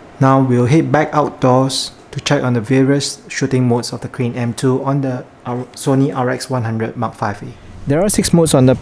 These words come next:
Crane M two. The first off is the pan follow mode, which just follows your arm. After the pan follow mode, you click once and you have the lock mode. Lock mode ensures your screen stays to the front.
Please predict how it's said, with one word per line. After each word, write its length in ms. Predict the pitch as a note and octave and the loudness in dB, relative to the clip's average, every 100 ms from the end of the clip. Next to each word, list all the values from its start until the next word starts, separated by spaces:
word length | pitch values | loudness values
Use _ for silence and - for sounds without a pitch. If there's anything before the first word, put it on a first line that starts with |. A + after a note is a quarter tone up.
| - | -2
Crane 320 | - - D3 | 0 4 4
M 180 | C#3 C3+ | 4 2
two. 320 | - D3+ G3+ - | 2 2 2 0
The 100 | C#3+ | -2
first 400 | C3 E3 E3 - | 0 2 2 2
off 300 | E3+ D#3+ - | 2 2 0
is 320 | - B2+ A#2+ - | 0 0 0 -2
the 220 | B2+ B2 | -2 0
pan 260 | C#3+ C#3 | 0 0
follow 260 | C#3 C#3+ C3+ | 0 0 2
mode, 260 | C3 F3+ A3+ - - - - - - | 2 0 -2 -14 -20 -20 -20 -20 -12
which 120 | C3 | -2
just 200 | C#3 - | -2 -2
follows 380 | - C3 C3+ C3 | -2 0 0 0
your 180 | B2 A#2 | -2 -2
arm. 280 | B2 F3 G#3+ - - - - - - - - | -2 -2 -4 -10 -20 -20 -18 -14 -10 -6 -2
After 260 | C#3+ - | 0 2
the 80 | E3+ | 2
pan 240 | - E3+ F3 | 4 4 6
follow 260 | E3 D#3+ | 6 6
mode, 180 | D3 D#3 | 6 6
you 80 | C#3+ | 4
click 220 | - D#3 | 4 4
once 480 | C3+ C#3+ A3 - - - - - - | 6 6 4 2 0 -2 0 0 4
and 180 | C#3 C#3 | 6 6
you 80 | C3+ | 6
have 220 | C#3 - | 4 4
the 80 | B2 | 4
lock 280 | B2 - C#3+ | 4 4 4
mode. 280 | D#3+ G#3+ - - - - | 4 2 -2 -4 -4 2
Lock 220 | C3+ E3+ | 4 6
mode 300 | E3+ D3 F#3+ | 6 6 6
ensures 560 | D3+ C3+ - D3 C#3+ - | 4 4 4 4 4 4
your 240 | C3 B2+ | 4 4
screen 320 | B2+ - C#3+ C#3+ | 2 2 4 4
stays 440 | D3+ C3 C3 - - - | 4 2 2 -6 -10 -4
to 100 | - | 2
the 100 | C3 | 2
front. 360 | - C3+ F#3 | 2 2 2